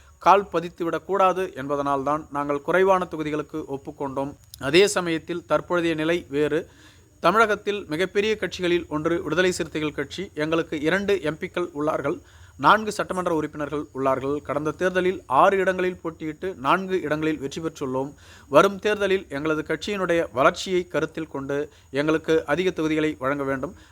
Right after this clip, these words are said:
கடந்த தேர்தலில் நாங்கள் இரண்டு இடங்களில் வெற்றி பெற்றிருந்ததால் கடந்த பதினெட்டாவது மக்களவைத் தேர்தலில் நாங்கள் இரண்டு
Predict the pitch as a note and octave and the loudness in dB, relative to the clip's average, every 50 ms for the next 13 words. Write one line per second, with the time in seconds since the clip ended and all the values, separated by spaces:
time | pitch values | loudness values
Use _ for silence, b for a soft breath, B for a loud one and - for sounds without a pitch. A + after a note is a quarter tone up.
0 | b b E3 F3 F3+ F#3+ F#3 F3+ - G#3 G#3+ G#3 G3+ G3+ G#3 G3+ G3+ D#3+ D#3+ E3 | b b 2 2 4 2 2 2 0 0 2 2 4 4 2 2 0 0 2 2
1 | E3 E3+ E3+ E3+ D#3 D#3 D#3+ F3 F3+ F3+ F3 F3 F#3 F3+ F3+ F3+ F3+ - C3+ C3+ | 2 2 0 0 0 0 0 0 2 2 0 0 0 0 0 0 -2 -2 -6 -6
2 | - - F3+ F3 - - E3+ D3+ C#3+ C#3 C3+ C3 C3+ C3+ C#3 C#3 - b b b | -4 -4 -4 -4 -4 -4 -6 -4 -2 -2 0 2 2 2 2 0 -4 b b b
3 | - F3 F3 F#3 F#3 F3 - F3+ F#3+ G#3 A3 G#3 G#3 G#3 G#3+ G#3 G3 F3+ E3+ - | 2 4 4 4 4 2 2 2 2 0 2 4 6 6 6 4 2 -2 -2 0
4 | F#3 F3 F3+ F3 E3+ E3+ E3 D#3+ D#3+ D#3 D#3+ E3+ F3+ - - D3 D3+ D#3 D#3 D#3+ | 0 0 0 -2 -2 -2 -4 -2 -2 -2 -2 -2 -4 -4 -2 -2 0 0 0 -2
5 | D#3 - D3 D3+ F#3+ G3 F#3+ F#3+ | -2 0 0 0 0 2 2 0